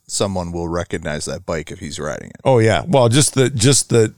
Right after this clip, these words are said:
Speaker 2: if he doesn't cover the sticker on the front of the headset where it's, instead of saying Surly, it's actually got one of their, one of the,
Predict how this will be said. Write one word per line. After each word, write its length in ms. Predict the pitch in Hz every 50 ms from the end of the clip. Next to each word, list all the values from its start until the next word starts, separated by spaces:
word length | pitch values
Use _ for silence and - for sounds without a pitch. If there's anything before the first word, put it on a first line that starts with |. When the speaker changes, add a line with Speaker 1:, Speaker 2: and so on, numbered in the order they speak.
| _ _ _
Speaker 2:
if 100 | - 95
he 80 | 107 123
doesn't 420 | 98 85 120 127 127 156 165 156
cover 280 | - - - 127 123 131
the 120 | 120 107 95
sticker 480 | - - - 127 120 - - 123 113
on 160 | - - 104
the 80 | 101 92
front 320 | - - - 117 110 110
of 60 | 107 95
the 40 |
headset 340 | 95 104 107 101 - - 90 80
where 120 | 98 95
it's, 140 | 87 - -
instead 320 | - 101 87 - - 110
of 80 | 87 82
saying 240 | - 110 104 98 87
Surly, 400 | - - - 104 104 98 101 90
it's 140 | 80 -
actually 280 | 92 82 82 - - 107
got 220 | 95 98 85 -
one 160 | - 92 92 95
of 120 | 95 87
their, 340 | 87 92 85 78 76 71 - _ _ _ _ _ _ _ _ _ _ _ _ _ _ -
one 180 | - 98 104
of 80 | 104 98
the, 240 | 92 92 85 -